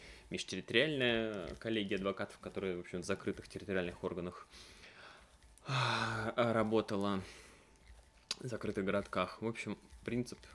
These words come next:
э, все распределено по соответствующему региону.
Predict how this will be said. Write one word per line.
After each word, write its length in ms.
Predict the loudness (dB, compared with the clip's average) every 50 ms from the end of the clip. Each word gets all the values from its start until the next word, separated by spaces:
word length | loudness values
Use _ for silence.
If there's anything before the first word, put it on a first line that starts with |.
| -20 -12 -8
э, 300 | -4 -4 -2 -2 -2 -4 -6 -8 -12 -16 -20 -20 -20 _ _ _ _
все 440 | -16 -8 -2 0 2 2 2 0 -2 -8
распределено 680 | -14 -14 -12 -8 -8 -4 -2 0 0 2 2 0 0 -2 -4 -12 -20 -20 -20 -16 _ 0
по 300 | 2 2 4 2 0 -2 -8 -12
соответствующему 600 | -10 -6 -2 -2 -2 -2 -2 -4 -6 -4 -2 -2 -2
региону. 460 | -2 -2 -4 -6 -8 -8 -8 -10 -14